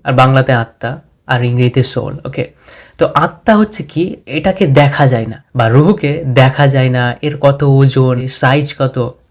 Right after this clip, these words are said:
এই সম্পর্কে আল্লাহ রাব্বুল আলামিন কোনো প্রমাণ পাঠায় না এবং রুহু সম্পর্কে শুধু একমাত্র আল্লাহ রাব্বুল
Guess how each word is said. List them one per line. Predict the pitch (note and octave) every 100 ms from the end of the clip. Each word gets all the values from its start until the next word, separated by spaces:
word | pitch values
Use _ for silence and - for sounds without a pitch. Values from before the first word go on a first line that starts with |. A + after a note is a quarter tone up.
| _ _ -
এই | E3+ F#3+
সম্পর্কে | F#3 F3 F3+ E3 F3+ F3+
আল্লাহ | - C#3 C#3+
রাব্বুল | D3 C#3 C#3+
আলামিন | C#3+ C#3+ E3 F3+ _ _
কোনো | C#3 C3+ C#3+
প্রমাণ | C3+ B2 B2+ B2
পাঠায় | - - B2 A#2+
না | - _ - - -
এবং | C3+ C3+ -
রুহু | D3 F#3 A3+
সম্পর্কে | G#3 F#3 E3+ E3+ E3+
শুধু | D#3 D#3 E3 - _ -
একমাত্র | C3 C#3 D3 C3 - C#3 C3+ C3+ - _
আল্লাহ | C#3 D3 D#3 D3
রাব্বুল | C3+ B2+ B2+